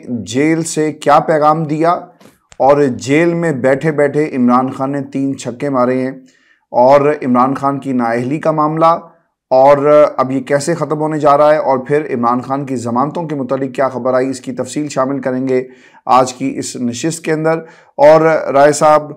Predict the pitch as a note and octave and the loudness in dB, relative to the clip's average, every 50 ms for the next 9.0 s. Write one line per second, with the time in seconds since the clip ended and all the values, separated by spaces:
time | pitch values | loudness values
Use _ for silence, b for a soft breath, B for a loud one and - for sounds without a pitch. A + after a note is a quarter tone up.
0 | b b b b b b _ _ - - B2+ B2 B2 A#2+ - - - B2+ C3+ C3+ | b b b b b b _ _ -4 0 2 2 2 2 0 -2 0 2 4 4
1 | D3+ D#3+ D#3 - D3+ D3 D3+ D#3 D#3 D#3+ D#3+ D#3 D#3 D#3 D#3 D#3 D#3 D3+ - - | 4 2 0 -2 0 2 2 2 2 0 -4 -6 -4 -4 -4 -4 -4 -6 -8 -12
2 | _ _ - C3+ B2+ B2 C#3 D#3 D3 D3 B2 B2+ B2 A2+ G#2 C#3 C3+ D3+ D3+ D3+ | _ _ -6 -4 -4 -2 -2 -2 -2 -2 -2 -4 -6 -4 0 0 0 0 0 -2
3 | D3+ C#3+ C#3+ D3 D3+ C#3+ C3 C#3 A#2 G#2 B2+ C#3 C3+ - D#3 C3+ C3 C3 A#2+ A#2 | -2 -2 -2 -2 -4 -4 -4 -6 -6 -6 -8 -6 -6 -6 -6 -4 -2 -2 -2 -2
4 | A2+ - - - - - - - C3+ C#3+ D3 D3+ D#3 D#3 D3+ D3+ C#3+ B2 C3 C3 | -4 -8 -18 -20 -20 -12 -10 -8 -6 -4 -2 -2 -2 -2 0 -2 0 2 0 0
5 | C3 C3 B2+ - - D3 D3+ D3+ D3+ D3 C3 A#2+ A2 G#2+ C3+ D3 D#3+ E3 E3 - | 0 -2 -2 0 0 0 0 0 -2 -4 -4 -4 -4 -2 -2 0 0 -2 -6 -10
6 | - - - F3+ F3 - - - G3 F#3+ F3 D3 - C3+ B2+ B2+ C3 C3 - b | -10 -8 -8 -8 -8 -8 -8 -8 -6 -6 -6 -2 0 2 2 2 2 0 -4 b
7 | b b b b b b b _ - D3 C#3 A#2+ - - C#3+ C3 B2 A#2 C#3+ D3 | b b b b b b b _ -4 -4 -4 -4 -6 -4 -4 -4 -2 0 2 4
8 | D#3+ F#3 F#3+ F3+ E3+ D3+ C#3 C#3 C3+ C3 B2+ B2 A#2+ A#2 A2+ G#2+ G#2+ A2 G#2+ G2+ | 4 4 2 0 0 2 2 2 4 2 2 0 -2 -2 -2 -2 -4 -4 -6 -8